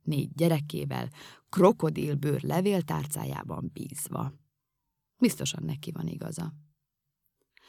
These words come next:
Alattunk az óceán, amit most repülök át először.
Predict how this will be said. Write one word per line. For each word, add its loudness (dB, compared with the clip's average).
Alattunk 4
az 0
óceán, 0
amit 2
most 2
repülök -6
át -10
először. -4